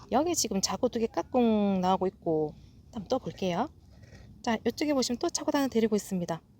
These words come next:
자, 총 자구가 지금 세 개나 지금 데리고 있죠, 양쪽으로. 와, 그러면 총 사 두가 되겠습니다.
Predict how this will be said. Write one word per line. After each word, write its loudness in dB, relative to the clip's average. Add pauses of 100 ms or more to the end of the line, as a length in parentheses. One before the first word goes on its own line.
(300)
자, -12
총 -2
자구가 -2
지금 -4
세 0
개나 -2
지금 -2
데리고 -4
있죠, -2
양쪽으로. 0 (440)
와, -6
그러면 -6
총 -2
사 -8
두가 0
되겠습니다. -4